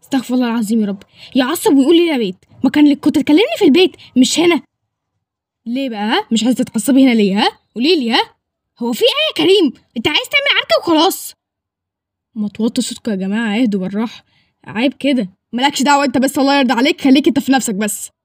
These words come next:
العيب كده، الله. م-، ماشي، أنا بس قلت يعني، يا سيدي ما تتدخلش، الله. اهدى يا كريم، اهدى،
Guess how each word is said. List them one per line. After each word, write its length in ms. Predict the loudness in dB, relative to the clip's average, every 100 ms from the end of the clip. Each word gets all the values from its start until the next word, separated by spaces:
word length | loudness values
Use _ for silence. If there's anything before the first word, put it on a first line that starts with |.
| _ _ _ _ _
العيب 240 | -4 -4 0
كده، 260 | 0 0
الله. 340 | -2 -4 -6 -10 _ _ _ _ _ _ _ _ _
م-، 380 | -10 -8 -8 -4
ماشي، 300 | -4 -2 -2
أنا 100 | -2
بس 220 | -2 -2
قلت 200 | -2 0
يعني، 320 | 0 2 2 0 -4 -4 -4
يا 240 | -2 -2
سيدي 280 | 0 2 2
ما 100 | 0
تتدخلش، 640 | -2 -2 -2 -2 -2 -2
الله. 380 | -4 0 0 -2 _ _ _ _ _ _ _ _ _ _
اهدى 200 | -4 -4
يا 60 | -4
كريم، 320 | -4 -2 2
اهدى، 300 | 2 2